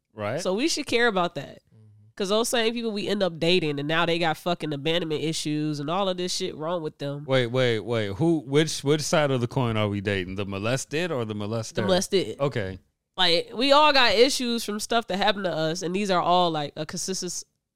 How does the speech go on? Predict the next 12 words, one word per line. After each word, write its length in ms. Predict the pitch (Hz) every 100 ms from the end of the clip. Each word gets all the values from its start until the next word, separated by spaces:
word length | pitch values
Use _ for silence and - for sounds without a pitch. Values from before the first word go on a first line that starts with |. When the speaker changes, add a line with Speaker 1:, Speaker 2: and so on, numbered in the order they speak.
| _ _ _ _
Speaker 2:
something 400 | - 220 208 196
that's 180 | 160 156
normal. 500 | 156 170 143 123 120 _ 127
Speaker 3:
Mm-hmm. 260 | 110 101 101
Speaker 2:
And 180 | 175 202
so 200 | 180 165
we 120 | 180
should 260 | - 185 -
care 260 | - 180 165
about 240 | 123 -
that 180 | - 131
stuff 460 | - - 117 -